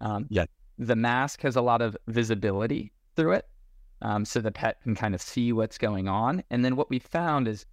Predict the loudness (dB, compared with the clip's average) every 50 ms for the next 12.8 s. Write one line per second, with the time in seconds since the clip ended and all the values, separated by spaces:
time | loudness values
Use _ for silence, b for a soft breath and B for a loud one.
0 | -20 -20 _ _ _ _ 0 0 0 -2 -2 0 2 2 2 2 0 0 -2 -4
1 | -4 -2 0 0 0 0 -2 -2 -2 -2 0 0 0 -2 -2 -4 -4 -2 -2 0
2 | 0 0 0 0 0 0 -2 -2 0 -2 -2 -2 -4 -6 -6 -4 -2 -2 -2 -2
3 | -4 _ -14 -20 -20 -20 -8 -4 -4 -4 -2 -2 -4 -2 -2 -4 -2 0 0 0
4 | -2 -4 -8 -20 -8 -4 -2 0 0 2 2 0 0 -2 -4 -8 -14 -4 -2 -2
5 | -2 -2 -4 -6 -4 -2 0 0 0 0 0 0 0 0 -2 -2 -2 -4 -2 -2
6 | -2 0 0 0 0 -2 -2 -6 -10 -18 _ _ -20 -20 -20 -20 -20 _ _ _
7 | _ -20 -6 _ 0 0 0 0 0 -2 0 0 0 0 2 2 2 0 2 0
8 | -2 -2 0 -2 -4 -2 0 0 2 2 2 2 0 0 0 0 2 0 0 0
9 | 0 0 0 0 -2 -4 -6 -6 -4 -2 0 0 0 2 0 0 -2 -4 -6 -4
10 | -2 -2 0 -2 -2 0 -2 -2 -2 -4 -2 -2 -2 0 0 -2 -4 -2 -2 0
11 | 0 0 -2 -2 -2 0 -2 -2 -2 -4 -8 -8 -8 -8 -12 -12 -8 -4 -4 -2
12 | -2 -2 -2 -2 0 0 0 0 0 0 0 0 -2 -2 -4